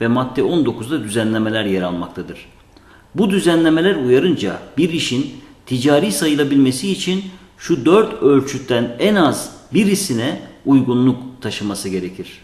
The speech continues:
Birinci ölçüt, Ticaret Kanunu'nda düzenlenen işler. Ticaret Kanunu madde üç uyarınca bu Ticaret Kanunu'nda düzenlenen hususlar tarafların tacir olup olmadığına veya işin ticari işletmeyi ilgilendirip ilgilendirmediğine bakılmaksızın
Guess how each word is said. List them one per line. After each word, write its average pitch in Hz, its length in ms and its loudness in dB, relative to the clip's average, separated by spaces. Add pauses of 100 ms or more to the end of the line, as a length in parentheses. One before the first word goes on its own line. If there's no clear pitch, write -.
(600)
Birinci 180 400 6
ölçüt, 180 400 6 (680)
Ticaret 156 500 0
Kanunu'nda 135 340 0
düzenlenen 113 520 0
işler. 95 380 -6 (840)
Ticaret 147 460 2
Kanunu 175 280 2
madde 143 360 4
üç 196 260 -2
uyarınca 143 580 2 (520)
bu 208 100 0
Ticaret 180 440 2
Kanunu'nda 131 360 2
düzenlenen 117 500 0
hususlar 117 680 -2 (400)
tarafların 156 560 -2
tacir 147 320 0
olup 160 260 2
olmadığına 110 680 0 (340)
veya 123 300 4 (420)
işin 165 280 0
ticari 151 520 2
işletmeyi 156 520 2
ilgilendirip 143 640 2
ilgilendirmediğine 135 1080 2
bakılmaksızın 180 840 2